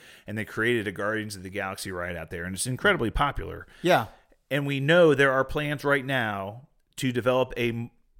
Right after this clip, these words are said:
Speaker 1: superhero-themed world in California Adventure as well. And that's gonna have all, they're gonna have character meet and greets, they're gonna
Speaker 2: Yeah.
Speaker 1: have the Avengers Academy, they're gonna do all this other stuff out there. That's happening out in
Speaker 2: The
Speaker 1: California.
Speaker 2: Avengers Command, uh, Campus,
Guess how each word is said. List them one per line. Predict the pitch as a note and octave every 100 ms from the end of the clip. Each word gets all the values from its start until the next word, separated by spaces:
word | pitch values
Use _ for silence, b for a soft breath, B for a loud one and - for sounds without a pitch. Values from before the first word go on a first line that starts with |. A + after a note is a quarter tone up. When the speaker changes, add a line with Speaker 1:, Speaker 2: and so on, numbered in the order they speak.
| -
Speaker 1:
superhero-themed | - - E3 E3 C#3 D3 C#3 B2 - C#3+ C3+ A2+
world | G#2 B2 A#2+ G2+ G2+ G2+ G2+
in | G#2+
California | F#2+ G#2+ G#2 A2+ A2 G2
Adventure | G#2 F#2+ - F#2+
as | F2+
well. | G2+ E2+ D2
And | F#2+
that's | C3 C#3
gonna | D3 B2
have | A2+ -
all, | B2+ C#3
they're | A#2 A2+
gonna | G#2+
have | F#2 -
character | - C3+ - A2
meet | C3 E3+
and | D3 C#3
greets, | D3 C#3 - -
they're | A2+
gonna | A#2
Speaker 2:
Yeah. | B2
Speaker 1:
have | A#2
the | A2
Avengers | G#2 C#3 C3 A#2
Academy, | A2+ D#3 D3 C#3 C#3+ C#3 B2+
they're | A2+
gonna | A2+
do | A2 A#2+
all | C3+ D3+
this | D3 D3
other | C3+
stuff | B2 C3+ B2
out | B2 A#2
there. | B2 A#2+ A2+ - B B B -
That's | C#3+ -
happening | - - C#3+ B2+
out | A#2+
in | A2
Speaker 2:
The |
Speaker 1:
California. | - C#3+ C#3
Speaker 2:
Avengers | D3+ D#3+ D3+ D3+ -
Command, | D#3 C3+ B2+ B2 -
uh, | A#2 G#2+ -
Campus, | - D3 - F2 - -